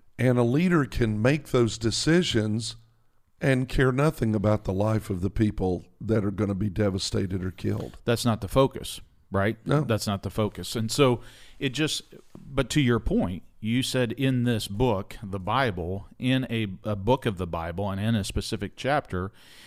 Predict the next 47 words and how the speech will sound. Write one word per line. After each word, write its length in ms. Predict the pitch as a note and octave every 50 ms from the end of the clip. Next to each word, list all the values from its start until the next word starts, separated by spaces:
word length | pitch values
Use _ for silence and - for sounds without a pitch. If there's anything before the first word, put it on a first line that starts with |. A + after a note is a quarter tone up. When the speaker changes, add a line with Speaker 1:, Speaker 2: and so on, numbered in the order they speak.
| - - - - - -
Speaker 2:
even 340 | - B2+ D3+ D#3+ D#3+ D3 C3
the 100 | A2 G#2
Lord, 460 | G2 G2 A2+ B2+ C#3+ D3 C3 A#2+ A2
the 100 | F#2 G2
creator 760 | F#2 - - G#2+ G#2+ G#2 G2+ G#2 B2 D3+ E3+ D3+ G#2+ G#2 G2+
of 220 | - F#2+ F#2+ F#2 F2+
all 240 | F#2 F2+ F2+ F2 F#2
things, 380 | - - G2+ G2 F#2 F#2 F#2
said 280 | - - A2 G2+ F#2 F2
what? 460 | F2+ F#2+ G#2 A2 G#2+ F2+ C#2+ - - - -
That 300 | G2 G#2+ A2 G#2 G2 - -
in, 300 | - B2+ A#2+ A2+ A2 - -
in 180 | A2 A2+ A2
the 220 | A2 G#2 - - A#2
end 180 | B2+ C#3 C#3+ B2+
of 140 | A#2 G#2+
the 200 | G2+ G#2 G2 G2
age, 680 | G2 G#2+ A#2 B2 A2 F#2 F2 E2+ F2+ G#2 A2 - - - - _ _ _ _ _ _ _ _ _ _ -
there 160 | F#2+ G#2+ A2
will 60 | A2+
be 140 | G#2+ A2+ G#2+
wars 460 | G#2+ A2+ A2+ A2+ A2+ A2+ A#2+ A#2 G#2+
and 140 | A2+ G#2 A2
rumors 380 | B2+ E3 F3 F#3+ G3+ F#3 -
of 60 | G2 F#2
Speaker 1:
That's 240 | A2 A2 G#2 F#2
Speaker 2:
wars. 120 | F2 A2+ A#2
Speaker 1:
right. 240 | B2+ A2+ - - - - - - - - - -
Speaker 2:
Now, 60 | - A#2+
the 40 | B2
one 140 | C3+ D3+ D3+
thing 140 | C#3+ C3+ B2
I'd 160 | A#2+ B2 B2
like 140 | A#2 A2 G#2
to 60 | - F2
point 260 | - - A2+ G#2 G2+
out 200 | A2+ C3 C#3 C3
in 140 | G2+ E2+ D#2+
that, 260 | D2+ C#2 C#2+ E2+ - - - - - _ _ _ _
that 100 | - F#2+
gives 180 | F#2+ A2 G#2+ F#2+
you 60 | F#2+
a 20 | E2+
little 140 | F#2+ G#2 F#2+
bit 140 | F2+ F#2
of 80 | E2+ E2
hope, 280 | - G2+ G2+ A2 -